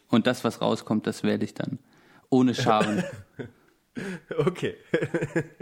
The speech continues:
Speaker 1: So.
Speaker 2: Ja, wenn du da tausend gute Titel hast.
Speaker 1: Nee, das ist ja halt die Frage. Das ist halt nicht so.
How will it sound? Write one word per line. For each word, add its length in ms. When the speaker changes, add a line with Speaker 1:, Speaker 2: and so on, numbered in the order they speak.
Speaker 1:
So. 220
Speaker 2:
Ja, 120
wenn 100
du 100
da 100
tausend 380
gute 220
Titel 260
hast. 80
Speaker 1:
Nee, 220
das 200
ist 160
ja 120
halt 180
die 80
Frage. 500
Das 180
ist 180
halt 140
nicht 200
so. 280